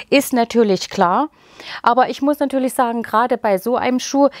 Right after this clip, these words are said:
wie hier diesen sportlichen Sneaker würde das überhaupt keinen Unterschied machen zum Herren-Damen-Bereich,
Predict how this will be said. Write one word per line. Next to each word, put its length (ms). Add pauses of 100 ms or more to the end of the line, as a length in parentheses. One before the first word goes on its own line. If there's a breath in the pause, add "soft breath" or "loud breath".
(200 loud breath)
wie 80
hier 160
diesen 300
sportlichen 540
Sneaker 440
würde 240
das 220
überhaupt 480
keinen 200
Unterschied 520
machen 260
zum 180
Herren-Damen-Bereich, 1000